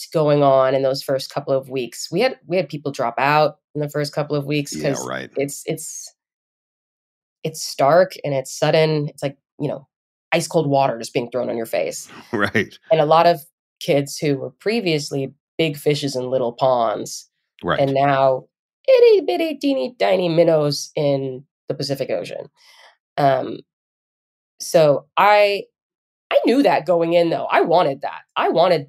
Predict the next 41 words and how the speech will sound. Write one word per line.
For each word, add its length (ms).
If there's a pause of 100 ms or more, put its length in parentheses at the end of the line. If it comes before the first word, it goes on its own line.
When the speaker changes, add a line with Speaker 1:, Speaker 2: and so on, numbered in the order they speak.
(160)
Speaker 1:
kind 240
of 160
to 80
be 120
punched 340
in 80
the 60
face 580
a 60
little. 220
Speaker 2:
Right. 240 (140)
Speaker 1:
Because 500 (200)
to 100
me, 180
that 180
makes 240
it 100 (100)
real. 440 (320)
I 140
wanted 440 (520)
the 60
hard 320
work. 280
I 60
didn't 240
wanna 300
fall 580
into 340
any 180
type 300
of 120
misconception 880
that 100
I'm 140
gonna 140
move 180
to 100
New 60
York 260
and, 140
like, 200